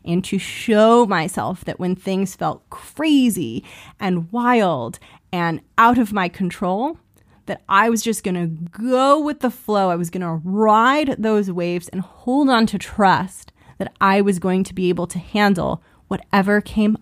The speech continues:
up in the moment. And part of the reason that I wanted to give myself that gift and that I had that thought process and I approached it that way was because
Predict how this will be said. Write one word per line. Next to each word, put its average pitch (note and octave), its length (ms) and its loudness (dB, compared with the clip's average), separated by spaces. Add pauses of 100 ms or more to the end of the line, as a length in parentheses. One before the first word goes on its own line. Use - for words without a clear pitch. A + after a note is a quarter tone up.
up E3 280 0 (100)
in E3+ 100 2
the D#3 60 2
moment. C#3+ 640 -6 (840)
And G#3 360 -2
part C#4+ 300 0
of B3+ 140 0
the F3 100 -6
reason E3+ 720 -2 (360)
that F3+ 120 2
I D#3 180 2
wanted F#3+ 600 2
to F#3 80 0
give D#3+ 240 -2
myself D3+ 540 -2
that - 220 -6
gift - 560 -8
and E3 220 0
that E3 120 -6
I D3+ 80 -2
had G#3+ 760 2 (160)
that F3 340 2
thought - 340 2
process E3 560 -2
and F#3 80 -4
I D#3 60 -6
approached F#3+ 560 -6
it D#3+ 120 -8
that - 220 -6
way A#2+ 280 -8
was F#3+ 240 0
because F#3+ 640 -2